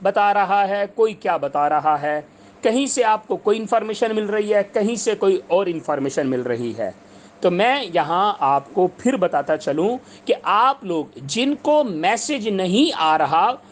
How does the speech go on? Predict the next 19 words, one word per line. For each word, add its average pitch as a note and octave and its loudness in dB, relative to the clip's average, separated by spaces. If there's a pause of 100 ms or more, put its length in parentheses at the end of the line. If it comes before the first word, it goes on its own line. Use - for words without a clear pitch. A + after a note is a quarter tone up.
(120)
वो C#4+ 2
किसी D4 0 (180)
दूसरी D#4+ 2
सिम D4 -4
से D4 2
मैसेज C4 -6
कर G#3 -2
लें। D3 -2 (680)
ये D4+ 2
मेरा A#3+ 0
प्रॉमिस D#3+ -4
है। D3+ -4
भले D4+ 2
आप B3 0
लोग B3+ 0
मुझे G#3 2
जो F#3+ -2
मर्जी F#3 -4
कहें, B2 -4